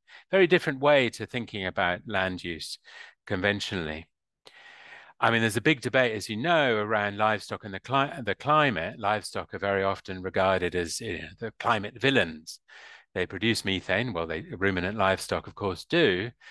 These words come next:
and therefore are, are cast as always part of the negative elements of, of, of the livestock story. But actually, what we point out in a series of,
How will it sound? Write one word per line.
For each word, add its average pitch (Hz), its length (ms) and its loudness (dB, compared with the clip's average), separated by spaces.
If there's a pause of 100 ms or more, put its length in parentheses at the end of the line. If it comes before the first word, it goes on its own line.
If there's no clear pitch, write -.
(280)
and 110 180 0
therefore 113 480 4
are, 110 120 -2 (160)
are 110 200 -4
cast 120 680 2
as 101 300 -4 (320)
always 123 480 4
part 113 300 2
of 110 80 -8
the 107 100 -6
negative 107 800 -2 (400)
elements 104 540 0
of, 90 280 -4
of, 98 340 0
of 95 160 -4
the 98 100 -4
livestock 92 560 0
story. 87 440 0
But 117 220 -6 (100)
actually, 143 580 0 (480)
what 131 200 2
we 175 200 4
point 101 380 -2
out 95 400 -4
in 95 100 -6
a 90 60 -8
series 113 580 4
of, 92 240 0